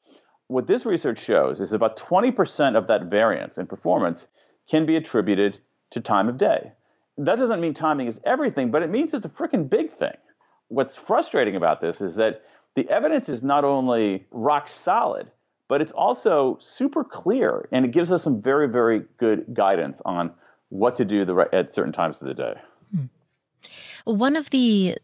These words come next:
Speaker 2: surprising findings of your book, one of the things that surprised me was discovering that the majority of the population are those third birds. You always hear about the larks and the night owls. The third birds don't seem to get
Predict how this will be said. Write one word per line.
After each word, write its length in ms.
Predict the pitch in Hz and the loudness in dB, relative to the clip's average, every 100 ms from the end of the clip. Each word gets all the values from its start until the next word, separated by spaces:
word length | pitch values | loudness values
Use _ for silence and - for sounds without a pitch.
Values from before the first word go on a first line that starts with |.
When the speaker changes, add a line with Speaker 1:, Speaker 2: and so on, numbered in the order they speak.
| _ | _
Speaker 2:
surprising 540 | - - 190 254 381 330 | -12 -6 -2 0 0 -2
findings 420 | - 151 147 143 | 2 2 0 -2
of 100 | 143 | -4
your 100 | 147 | -4
book, 380 | 139 139 - - - | -2 -4 -6 -18 -4
one 140 | 180 | 0
of 80 | 180 | 2
the 80 | 170 | 2
things 180 | 180 | 2
that 80 | - | 0
surprised 460 | - - 156 147 - | -4 -2 -2 0 0
me 180 | 262 233 | 2 2
was 160 | 151 | 2
discovering 540 | - - 180 160 160 160 | 0 0 0 2 2 0
that 80 | |
the 60 | 156 | 2
majority 460 | 156 147 - 220 269 | 2 2 0 0 0
of 40 | |
the 80 | - | -4
population 720 | - 139 143 139 135 - 147 | -4 -6 -4 -4 -2 -2 -2
are 240 | - 143 | 0 -2
those 340 | 139 - 165 160 | -2 0 0 0
third 340 | - 160 151 | 0 0 2
birds. 540 | 151 190 120 113 117 - - | 2 2 2 -2 -4 -6 -8
You 120 | - | -2
always 180 | 175 175 | 2 2
hear 200 | - 202 | 2 2
about 380 | 185 165 151 - | 4 2 0 -2
the 80 | 151 | -2
larks 400 | 147 147 147 - | 2 2 0 -4
and 160 | 143 | -2
the 40 | 139 | 2
night 200 | 160 202 | 2 2
owls. 360 | 127 123 139 | 2 0 -4
The 60 | - | -6
third 280 | - 262 208 | -2 0 2
birds 340 | 190 185 170 | 2 2 0
don't 200 | - 170 | -2 -2
seem 200 | - 170 | 0 0
to 60 | 156 | 2
get 240 | 160 151 | 0 -2